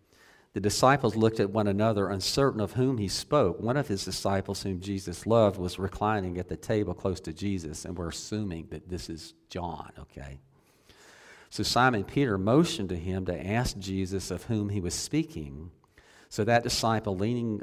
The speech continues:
back against Jesus, said to him, "Lord, who is it?" And Jesus answered, "It is he to whom I, uh, will give this morsel of bread when I have dipped it." So when he had dipped the morsel, he gave it to Judas, the son of Simon Iscariot.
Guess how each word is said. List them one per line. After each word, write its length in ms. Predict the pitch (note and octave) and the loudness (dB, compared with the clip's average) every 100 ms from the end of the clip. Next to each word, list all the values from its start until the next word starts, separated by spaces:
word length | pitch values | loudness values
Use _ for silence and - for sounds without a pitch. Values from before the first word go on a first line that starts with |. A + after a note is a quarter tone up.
| G2 | -4
back 380 | G2+ A2 A2+ | 0 0 0
against 340 | G#2+ G2+ F2+ - | -2 -4 -4 -6
Jesus, 380 | F#2 F2+ F#2 - | -6 -4 -4 -4
said 260 | - C#3+ | -2 0
to 80 | B2 | 0
him, 240 | G2+ F#2 F#2+ | -2 -2 2
"Lord, 300 | A#2 A#2 G#2+ | 4 4 4
who 220 | B2+ G#2+ | 2 2
is 240 | G#2 B2+ | 2 0
it?" 320 | D#2+ - - - _ _ - _ - | -6 -10 -18 -20 _ _ -20 _ -8
And 140 | F2+ | -4
Jesus 420 | G2+ A2 G#2+ F#2+ | -2 0 -2 -2
answered, 460 | G#2 G#2+ G#2+ F2+ E2+ | -2 -2 -2 -4 -2
"It 160 | G2+ F#2 | -2 -2
is 200 | F2+ - | -4 -4
he 260 | A2+ B2 B2 | -2 -2 -2
to 160 | F#2 | -4
whom 340 | F#2 A2+ A2 G#2 | -2 -2 -2 -2
I, 300 | G2 F#2+ F#2 - - _ - | -2 -2 -4 -12 -20 _ -10
uh, 220 | F2+ F2+ | -8 -6
will 160 | E2 F2 | -6 -6
give 360 | F2 A2 A#2 F#2 | 0 2 2 0
this 260 | F2+ - | -4 -4
morsel 420 | F#2+ G2+ G2 F2+ | -2 -2 -2 -2
of 140 | F2+ E2+ | -2 0
bread 340 | F#2 G#2 G#2 | 0 2 0
when 180 | F#2+ F2 | -2 -6
I 140 | F2+ | -6
have 180 | E2+ D#2 | -6 -6
dipped 320 | D#2+ G#2 - | -2 -4 -4
it." 360 | - - - - _ _ _ - _ | -14 -14 -18 -20 _ _ _ -20 _
So 180 | - F#2+ | -6 -2
when 160 | G#2+ | 0
he 80 | G2+ | 0
had 160 | G2 E2+ | 0 0
dipped 220 | A2 - | 0 2
the 100 | C#3 | 0
morsel, 420 | G#2 F#2 F#2 E2+ | 2 0 0 -4
he 160 | E2+ F2+ | -4 -2
gave 300 | F#2+ G#2+ A#2 | 0 0 0
it 100 | F#2+ | -2
to 100 | G#2 | -4
Judas, 520 | F#2 G2+ G#2 E2 - | -4 -2 -2 -4 -6
the 40 | |
son 300 | G#2 - G2 | -10 -4 -2
of 100 | G#2 | -2
Simon 540 | - - G#2+ G#2 F#2+ E2 | -4 -4 -2 -2 -4 -4
Iscariot. 640 | F2 - G#2 G#2 D#2 - | -6 -6 -2 -2 -2 -6